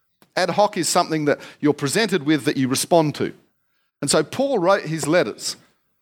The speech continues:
in response to a need that the church faced at the time.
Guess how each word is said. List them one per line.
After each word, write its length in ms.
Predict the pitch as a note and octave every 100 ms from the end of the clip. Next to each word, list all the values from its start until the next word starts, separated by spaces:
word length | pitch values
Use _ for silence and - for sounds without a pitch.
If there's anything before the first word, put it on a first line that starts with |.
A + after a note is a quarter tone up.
| _ _ _ _ - -
in 180 | G3
response 520 | F3+ - - A3+ A3 -
to 140 | E3
a 40 | D3+
need 440 | E3+ A#3 D3+ A#2+
that 140 | D3
the 80 | C#3
church 340 | - G3 F#3+ -
faced 360 | G3 C3+ -
at 100 | C3
the 60 | C3+
time. 320 | - F3